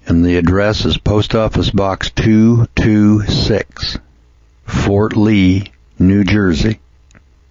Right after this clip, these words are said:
And the zip code is zero seven zero two four. And the foreword is written by Representative Ron Paul. The book was published in nineteen eighty-three, written by Edwin Vieira Junior.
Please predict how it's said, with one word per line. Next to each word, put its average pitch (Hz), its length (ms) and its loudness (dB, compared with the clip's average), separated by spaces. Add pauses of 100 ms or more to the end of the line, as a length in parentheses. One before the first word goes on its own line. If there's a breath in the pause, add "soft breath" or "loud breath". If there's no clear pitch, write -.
(380)
And 82 140 0
the 80 60 0
zip 95 280 -2
code 104 300 0
is 85 100 0
zero 95 540 0
seven 101 480 0
zero 90 360 0
two 95 280 0
four. 90 460 -2 (600 loud breath)
And 90 180 0
the 85 60 0
foreword 101 520 0
is 85 160 0
written 92 320 0
by 92 120 0
Representative 90 840 0
Ron 87 280 0
Paul. 101 360 -2
The - 80 -2
book 135 200 -2
was 107 140 -2
published 117 440 -2
in 92 100 2
nineteen 107 380 2
eighty-three, 104 520 0
written 101 320 0
by 92 140 0
Edwin 92 420 2
Vieira 82 420 0
Junior. 85 440 0